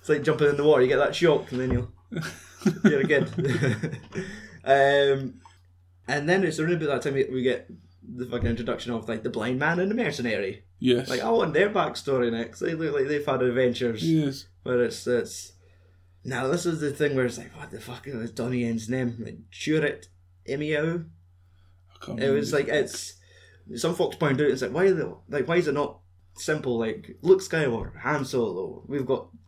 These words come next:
Speaker 1: Chirrut Emiao and Baze Malbus, Donnie Yen and Jiang Wen."
Speaker 2: Hmm.
Speaker 1: That's it.
Speaker 2: I just, I, I, I didn't ken Jiang Wen, like, but
Speaker 1: Or,
Speaker 2: I just
Speaker 1: or, or
Speaker 2: called
Speaker 1: Wen,
Speaker 2: him Donnie
Speaker 1: Wen
Speaker 2: Yen.
Speaker 1: Jiang,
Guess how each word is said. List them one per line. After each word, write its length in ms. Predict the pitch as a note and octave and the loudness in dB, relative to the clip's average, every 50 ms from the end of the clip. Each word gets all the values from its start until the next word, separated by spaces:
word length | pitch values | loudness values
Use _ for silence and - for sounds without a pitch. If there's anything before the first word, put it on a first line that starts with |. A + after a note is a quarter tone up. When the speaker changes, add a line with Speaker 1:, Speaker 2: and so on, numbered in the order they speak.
| _ - | _ -14
Speaker 1:
Chirrut 580 | - F3+ F3 F3 D#3+ D#3 D#3+ D3+ - - - - _ | 0 2 2 2 2 2 0 0 0 -2 -10 -16 _
Emiao 520 | - D3 D#3 D3+ C3+ C3 C3 C3 C3 B2+ G#2 | 0 2 2 4 4 4 4 4 4 4 2
and 300 | A#2 A2+ A2+ A2 - - - _ _ _ _ _ _ _ _ _ _ _ _ _ _ - | 2 0 -2 -4 -4 -8 -16 _ _ _ _ _ _ _ _ _ _ _ _ _ _ 0
Baze 280 | - D#3 D#3 D#3 D3+ | 2 2 2 2 0
Malbus, 580 | D#3 C#3+ D3 D3+ D3 D3+ D3+ D#3 - - - - - _ _ _ _ _ _ - - _ - | 0 0 0 0 0 -2 -4 -4 -6 -14 -16 -18 -20 _ _ _ _ _ _ -20 -20 _ 2
Donnie 240 | - E3+ E3 D#3 D3+ | 4 4 6 4 4
Yen 160 | C#3+ C3+ B2+ | 4 2 2
and 140 | A#2+ B2 A2 | 0 2 2
Jiang 260 | B2+ A#2+ B2 A#2+ A#2 | 2 2 2 2 0
Wen." 320 | A#2 A2+ G#2+ G2 G#2 - - _ _ _ | 0 0 -2 -4 -6 -12 -18 _ _ _
Speaker 2:
Hmm. 360 | D#3 D#3+ D3+ C#3+ C#3 C#3 C#3 | -4 -2 -2 -2 -4 -6 -6
Speaker 1:
That's 240 | B2+ A#2+ A#2 - - | -6 -6 -8 -6 -8
it. 180 | G#2+ - - - | -10 -10 -10 -8
Speaker 2:
I 120 | - D#3+ F3 | -4 -2 -2
just, 160 | E3 D#3 D#3 | 0 0 0
I, 40 | C#3 | 2
I, 680 | C3+ D3 E3+ E3 - B2 B2 C#3+ D#3+ D#3+ C3+ C3 C3 | 2 2 0 0 -4 -4 -2 0 2 2 2 2 0
I 20 | C#3 | 0
didn't 260 | C#3+ E3 D#3 C#3 B2+ | 0 0 0 0 -2
ken 200 | - B2+ B2 B2+ | -2 -4 -4 -4
Jiang 280 | B2+ C3 A#2+ A#2+ B2 C3 | -4 -4 -4 -4 -4 -6
Wen, 260 | D#3 D#3 - F#2 G#2 | -6 -6 -8 -8 -12
like, 220 | G3+ - - - - | -12 -12 -12 -12 -10
but 200 | A#2+ A2+ G2+ - - _ _ _ _ _ _ _ _ C3+ D3+ | -12 -12 -12 -16 -20 _ _ _ _ _ _ _ _ 2 4
Speaker 1:
Or, 80 | C#3+ | 6
Speaker 2:
I 80 | D#3+ D3+ | 6 6
just 140 | D3 C#3+ D3+ | 6 6 6
Speaker 1:
or, 20 | |
or 40 | D#3 | 6
Speaker 2:
called 100 | D#3+ D3+ | 8 8
Speaker 1:
Wen, 100 | D#3+ C#3+ | 8 6
Speaker 2:
him 140 | B2+ C3 B2+ | 6 4 4
Donnie 220 | C3+ C#3+ C3+ C3 | 4 4 4 6
Speaker 1:
Wen 100 | C3+ C3 | 6 6
Speaker 2:
Yen. 140 | C3 C3 C3 B2+ | 6 4 2 0
Speaker 1:
Jiang, 180 | - - - | -2 -6 -12